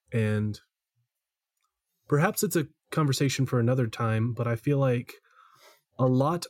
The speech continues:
of the characters that we find in comic books in the superhero genre kind of fall into that middle category where they're not necessarily evil, but should not be understood as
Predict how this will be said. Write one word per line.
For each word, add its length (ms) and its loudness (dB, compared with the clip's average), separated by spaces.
of 240 2
the 100 2
characters 840 0
that 120 -2
we 140 2
find 520 0
in 180 0
comic 380 -2
books 540 -4
in 180 0
the 100 0
superhero 640 -2
genre 420 -2
kind 260 -4
of 100 -2
fall 300 -4
into 280 -2
that 200 -8
middle 220 0
category 460 -4
where 140 -2
they're 100 0
not 200 0
necessarily 800 -2
evil, 320 -4
but 300 -2
should 380 -2
not 280 0
be 140 -2
understood 720 -2
as 840 -8